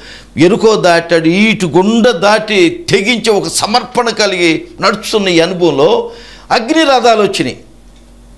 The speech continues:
అగ్ని గుర్రాలు, రథాలు. మన వార్తల్లో తుఫాన్లు మీరు విన్నారు కదా, బంగారు రథం కొట్టుకొచ్చిందని, ఏ, ఆ, అక్కడెక్కడో సున్నాపల్లి అంట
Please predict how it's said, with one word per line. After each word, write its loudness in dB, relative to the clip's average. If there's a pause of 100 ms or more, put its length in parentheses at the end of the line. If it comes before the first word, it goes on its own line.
అగ్ని -2
గుర్రాలు, 2
రథాలు. 0 (540)
మన -2
వార్తల్లో 0
తుఫాన్లు -2
మీరు 0
విన్నారు 2
కదా, 2 (380)
బంగారు 0
రథం 0
కొట్టుకొచ్చిందని, -2 (1000)
ఏ, 4
ఆ, -2
అక్కడెక్కడో 0 (280)
సున్నాపల్లి 0
అంట -2